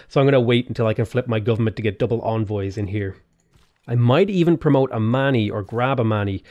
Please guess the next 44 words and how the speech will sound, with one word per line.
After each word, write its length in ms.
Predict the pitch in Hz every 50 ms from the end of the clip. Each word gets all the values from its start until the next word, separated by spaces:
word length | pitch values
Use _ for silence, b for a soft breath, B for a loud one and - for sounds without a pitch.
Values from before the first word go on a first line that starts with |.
| B B B B B
to 80 | - 113
be 60 | 117
able 100 | 117 104
to 80 | 113 110
take 160 | - 117 110
control 420 | - 113 107 - - 120 107 110 110
of 80 | 101
them. 200 | 95 104 98 101 95
That's 240 | - 123 127 - -
how 160 | - 151 131
good 440 | 113 101 95 - 120 117 113 104 101
they 200 | 113 104 101 104
are. 360 | - 101 95 92 90 92 - _ _ _ _ _ _ -
Time 160 | - 180 185
to 80 | 170 175
faith 380 | - - - 170 170 165 - _
purchase 360 | - 151 143 - 143 117 -
a 60 | 120
settler, 580 | - - - 160 156 143 127 117 113 107 107 -
I 120 | 110 110
reckon, 460 | 107 104 107 107 107 - - 135 135
to 120 | - - 120
send 380 | - - 135 123 120 113 110
off 340 | - 123 123 117 107 - -
over 220 | - 135 117 107 110
here. 500 | 98 - - - 113 110 123 123 123 - -
Ooh, 300 | 147 180 170 117 104 98
minus 320 | 98 104 135 208 180 -
twenty. 420 | - - - 143 180 175 - 101 92
Where 140 | 98 160 214
did 80 | 202
all 80 | 170 123
this 160 | 117 110 -
minus 220 | 127 127 120 101
twenty 260 | - - - 220 - 120
come 160 | - 107 98
from? 260 | - - 98 92 104 -
Earlier 280 | - 214 208 120 110
on, 140 | 131 175 185
it 80 | 123 107
wasn't 280 | 120 127 110 113 113
nearly 340 | 123 120 143 202 240 156 113
as 80 | 107 95
bad. 380 | - - 107 107 101 101 101